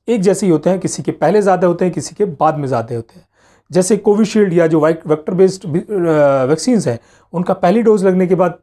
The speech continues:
कुछ साइड इफेक्ट्स ज़्यादा आते हैं, जो फीवर है, हेडेक है, और दूसरी डोज पे वो कम होते हैं। उसके उलट जो थर्ड कैटेगरी की हम वैक्सीन की बात करेंगे, अ, जो यूएस में mainly यूज़ हो रही है,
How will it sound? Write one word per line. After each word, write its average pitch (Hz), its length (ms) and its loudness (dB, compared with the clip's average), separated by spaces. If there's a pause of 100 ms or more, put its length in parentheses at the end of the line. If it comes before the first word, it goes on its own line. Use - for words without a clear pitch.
(120)
कुछ - 140 -12
साइड 160 200 -2
इफेक्ट्स 160 340 -4
ज़्यादा 151 260 0
आते 139 200 -6
हैं, 131 160 -6
जो 135 300 -2 (400)
फीवर 165 260 2
है, 139 300 2
हेडेक 151 340 -2
है, 123 380 0 (220)
और 226 100 -4
दूसरी 226 300 0
डोज 170 200 2
पे 220 120 -4
वो 311 100 0
कम 202 280 -4
होते - 260 -8
हैं। - 60 -20 (500)
उसके 220 260 -4
उलट 208 380 2 (580)
जो 226 380 0
थर्ड 277 140 2
कैटेगरी 214 440 0
की 208 60 0
हम 202 120 0
वैक्सीन 170 300 0
की 160 120 -4
बात 139 260 0
करेंगे, 131 420 -2 (640)
अ, 131 120 -8
जो 151 220 2
यूएस 214 380 2
में 180 100 2
mainly 160 360 0
यूज़ 156 220 2
हो 127 80 0
रही 120 140 -2
है, 123 140 -4